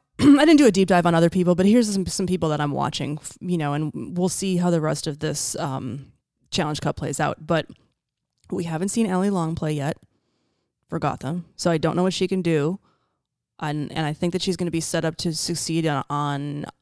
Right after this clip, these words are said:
on Gotham F C. So, you know, w-, once all the,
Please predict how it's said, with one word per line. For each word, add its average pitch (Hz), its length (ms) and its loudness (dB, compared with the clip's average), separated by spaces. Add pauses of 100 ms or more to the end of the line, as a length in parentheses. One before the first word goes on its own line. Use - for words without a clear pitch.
(140)
on 170 200 0
Gotham 151 320 -2
F 135 140 -4
C. - 320 -10
So, 156 500 -2 (500)
you 190 100 -2
know, 180 280 2
w-, 185 280 0
once 196 220 2
all 185 140 4
the, 180 80 2